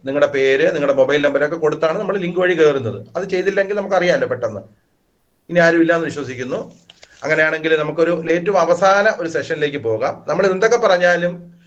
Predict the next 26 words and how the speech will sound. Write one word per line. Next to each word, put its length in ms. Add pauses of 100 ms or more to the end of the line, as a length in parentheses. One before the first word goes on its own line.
(220)
ഈ 240
പറയുന്ന 760 (600)
പഠന 300
നഷ്ടം 340
ഉണ്ടായിട്ടുണ്ട്. 480
നമ്മൾ 240
എത്ര 240
ഓൺലൈൻ 520
ക്ലാസ് 240
ആയാലും 560 (580)
അതുപോലെ 360
വിക്ടേഴ്സിന്റെ 500
ക്ലാസ് 320
ആയാലും 560 (540)
പഠന 240
നഷ്ടം 340
സംഭവിച്ചിട്ടുണ്ട് 640
കുട്ടികൾക്ക്. 300
അതൊരു 180
സത്യമാണ്, 680
യാഥാർത്ഥ്യമാണ്. 800 (960)
അപ്പൊ 140
സ്വാഭാവികമായിട്ടും 840
പഠനനഷ്ടം 480
ഉണ്ടാകുമ്പോ 400
എന്തുണ്ടാവും? 840